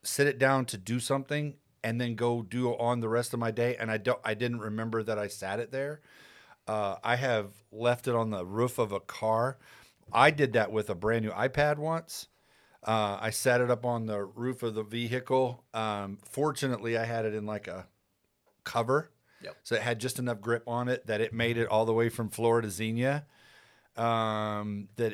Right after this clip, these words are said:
Speaker 1: it didn't slide off onto the concrete and shatter everywhere. I, I think it's stuff like that. We have kinda trained our kids just out of a safety, uh, s-, s-, to lock our doors as you go in and out. And there are a lot of times when I'll lock the door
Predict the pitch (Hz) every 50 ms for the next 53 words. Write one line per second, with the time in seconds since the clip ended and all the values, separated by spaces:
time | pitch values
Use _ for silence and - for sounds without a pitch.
0 | - 123 117 110 117 117 110 107 - - 117 110 107 107 107 107 107 104 101 107
1 | 104 104 101 101 104 95 95 - - 110 107 104 - - 104 101 95 101 - -
2 | 113 107 107 110 107 104 98 98 95 101 101 98 101 98 101 101 - 131 131 -
3 | - 131 131 127 - - 170 170 165 143 113 - - - 139 127 123 - 123 117
4 | - 131 127 123 - - 131 123 127 147 156 151 143 120 107 - _ _ _ _
5 | - 139 131 123 113 - - 131 131 127 123 120 117 113 - - 120 120 117 117
6 | 117 - - _ - _ - - - - - _ _ _ - 123 120 - 123 117
7 | 107 101 107 - - 123 123 117 117 - 117 113 - - 110 104 98 - - -
8 | - - - - - 107 - _ - - 120 110 95 - - 120 123 127 135 135
9 | - 143 127 113 107 127 123 131 135 135 127 - - _ - 120 104 117 110 127
10 | 120 113 117 117 120 117 117 113 117 120 127 - - _ - 110 107 113 113 113
11 | 110 110 110 110 113 110 - 117 113 104 101 107 104 104 107 107 101 101 101 98
12 | - - 98 104 104 104 104 - _ 110 95 90 110 107 107 110 110 110 107